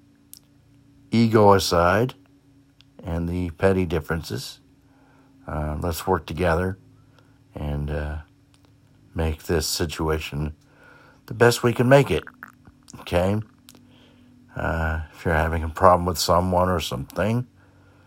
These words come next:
back off, retreat, um, regroup, and then,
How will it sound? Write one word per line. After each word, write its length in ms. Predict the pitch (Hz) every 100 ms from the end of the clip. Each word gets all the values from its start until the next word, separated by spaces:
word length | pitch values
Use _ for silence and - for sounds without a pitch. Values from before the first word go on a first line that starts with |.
| _ _ _
back 280 | 76 82 85
off, 420 | 92 104 110 -
retreat, 540 | 82 76 - 110 127 - - - - - - -
um, 800 | 73 73 76 80 82 82 82 87 - _ _ _ _ _ _ - _ _ _ _ -
regroup, 460 | 101 104 139 135
and 100 | 98
then, 460 | 87 87 76 78